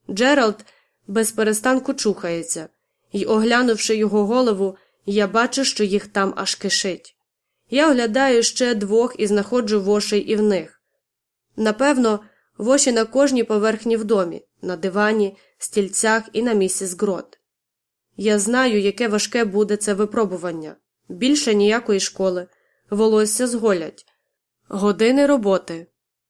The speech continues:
Прання простирадл. Мене охоплює палке бажання втекти. Місіс Грот лежить у ліжку з малям, примостившись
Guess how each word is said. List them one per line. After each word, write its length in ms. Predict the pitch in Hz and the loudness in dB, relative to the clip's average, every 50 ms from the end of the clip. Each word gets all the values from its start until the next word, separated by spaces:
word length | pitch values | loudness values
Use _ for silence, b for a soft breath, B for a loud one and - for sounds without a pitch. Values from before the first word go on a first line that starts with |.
| _ _ _ | _ _ _
Прання 560 | - - 196 180 180 180 185 185 196 196 196 196 _ | -2 0 0 0 0 0 0 2 2 0 -2 -4 _
простирадл. 760 | - - 196 - - - 208 196 202 185 175 - 160 151 151 156 _ _ _ _ _ _ _ _ _ _ _ _ _ _ _ _ _ _ _ _ _ _ _ _ _ _ _ - | -8 -6 -6 -6 -4 -4 -2 0 0 0 -2 -4 -8 -14 -16 -18 _ _ _ _ _ _ _ _ _ _ _ _ _ _ _ _ _ _ _ _ _ _ _ _ _ _ _ -2
Мене 220 | 208 208 208 208 | 0 2 4 4
охоплює 680 | 202 202 202 - 262 254 262 220 214 220 208 196 190 190 b b b b b b _ _ | 2 2 2 2 0 0 2 0 2 2 2 2 0 -4 b b b b b b _ _
палке 340 | 208 202 202 202 - 277 | 0 0 0 2 0 0
бажання 440 | 269 254 294 220 208 190 185 190 185 | 2 2 2 2 2 0 0 0 -2
втекти. 600 | 185 - - 196 185 - - - 160 151 - - _ _ _ _ _ _ _ _ _ _ _ _ _ _ _ _ _ _ _ _ _ _ _ _ _ | -4 -4 -8 -10 -10 -10 -12 -12 -12 -12 -12 -16 _ _ _ _ _ _ _ _ _ _ _ _ _ _ _ _ _ _ _ _ _ _ _ _ _
Місіс 320 | 208 214 214 - 220 208 | -4 -2 0 0 -2 -2
Грот 400 | 190 196 240 269 277 285 285 - _ _ _ _ _ _ _ _ _ _ | -2 0 2 2 2 2 0 -6 _ _ _ _ _ _ _ _ _ _
лежить 380 | - 208 226 226 220 285 311 - | -2 0 0 2 2 2 2 2
у 60 | 247 | 2
ліжку 320 | 214 226 226 - - 226 220 | 2 2 0 -2 -4 -4 -4
з 60 | 220 | -2
малям, 500 | 226 226 220 202 175 160 151 143 - - _ _ _ _ _ _ _ | 0 0 0 0 0 -2 -2 -6 -8 -14 _ _ _ _ _ _ _
примостившись 1000 | - 202 202 202 202 196 - - - 233 233 214 - - 214 208 - - - | -4 0 0 2 2 0 0 0 0 0 0 0 -2 -2 0 0 0 -4 -6